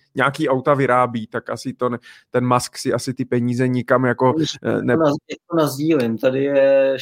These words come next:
Speaker 2: share screen nebo video file.
Speaker 1: No, tak share screen a tam nazdílíš pak, eh, to, tam si vybereš, ne-, nedáš váš, nedáš okno,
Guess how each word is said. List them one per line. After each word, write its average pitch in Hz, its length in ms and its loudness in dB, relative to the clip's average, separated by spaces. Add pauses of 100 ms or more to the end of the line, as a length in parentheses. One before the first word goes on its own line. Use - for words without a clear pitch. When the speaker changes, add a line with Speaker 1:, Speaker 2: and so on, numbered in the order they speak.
Speaker 2:
share 135 140 0
screen 143 380 -4
nebo 139 200 -4
video 135 300 -2
file. 110 360 -10 (840)
Speaker 1:
No, 143 160 6
tak 151 140 0
share 151 200 4
screen 139 480 0 (1400)
a 135 80 -8
tam 139 200 0
nazdílíš 135 480 -2
pak, - 280 -4
eh, 123 560 -2 (300)
to, 117 320 0 (1200)
tam 123 160 -2
si 131 140 -4
vybereš, 135 360 2
ne-, 139 120 2
nedáš 139 420 2
váš, 143 240 2
nedáš 143 360 0
okno, 147 600 -4